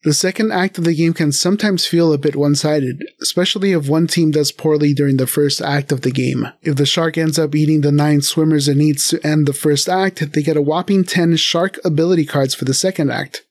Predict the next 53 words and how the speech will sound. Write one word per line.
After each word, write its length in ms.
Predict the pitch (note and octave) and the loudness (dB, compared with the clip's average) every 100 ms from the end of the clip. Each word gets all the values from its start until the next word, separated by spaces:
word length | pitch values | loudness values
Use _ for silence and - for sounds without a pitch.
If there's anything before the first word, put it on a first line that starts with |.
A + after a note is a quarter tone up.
| - | -4
while 200 | D#3 D3+ | -2 2
the 80 | C#3+ | 0
human 320 | F3+ F3+ E3+ | 2 0 0
players 400 | - E3 D#3+ C#3+ | 0 2 2 2
only 220 | D#3 D3 | 4 4
receive 400 | C#3+ - D#3+ D3 | 4 2 0 0
three 340 | - D3 D3+ | 0 0 0
gear 260 | C3 D3+ E3 | 0 2 0
cards. 540 | - C3 A#2 - - - | 0 -2 -2 -4 -8 -6
So 180 | - E3 | -2 0
if 100 | D3+ | 2
either 220 | F3+ F3+ | 2 2
team 280 | F3 F3+ E3+ | 0 0 2
has 200 | D#3 D3 | 2 2
a 40 | |
bad 260 | C#3 D3+ C#3+ | 0 0 0
first 300 | - C#3+ - | 0 0 0
act, 340 | F#3+ F#3 F3 E3+ | 0 -2 -4 -4
they're 160 | D#3 D3+ | 0 0
likely 320 | E3 G3+ G#3+ | 0 0 2
to 80 | F#3 | 2
have 220 | F3+ D3+ | 0 0
a 40 | |
bad 520 | C#3+ C#3 C#3+ C#3+ C#3+ - | -2 0 0 0 -2 -4
second 440 | - F3 D3+ C3 | -2 -2 -2 -2
act 260 | A#2+ B2 D3+ | -2 -4 -2
as 220 | C3 C3+ | -2 0
well. 400 | C3+ D3+ B2+ - - | 0 0 -4 -8 -2
I 100 | E3+ | 2
will 140 | G#3+ | 2
say 220 | A3+ G3 | 0 -2
this 300 | D#3 F3+ - | 0 0 0
though, 320 | D3 A#2 B2+ - - | -2 -2 -4 -8 -4
most 300 | D#3 F#3+ - | 0 0 0
games 200 | A3+ A3+ | 0 0
of 120 | G#3 | 0
Jaws 240 | D#3 D#3+ E3 | 0 0 0
that 100 | D#3+ | 0
I've 160 | D3+ | 0
played 280 | C#3+ D3+ D#3 | 0 0 0
went 200 | D#3 C3+ | 0 -2
fine 420 | - C3+ C#3 D#3+ | -4 -2 0 2
and 200 | D3+ C#3+ | 2 4
no 100 | D#3 | 4
one 180 | F3 F#3+ | 2 2
walked 220 | E3+ F3 | 0 -2
away 220 | E3 D3+ D#3 | 0 0 0
feeling 420 | - D#3 D#3 C#3+ | 0 2 4 4
like 200 | C3+ C3 | 2 0
they 80 | C#3 | 0
had 180 | C#3 | 0
been 160 | C3+ C3+ | 0 0
steamrolled. 720 | C3+ - D#3 C#3+ B2 - - | 0 0 2 2 0 -4 -6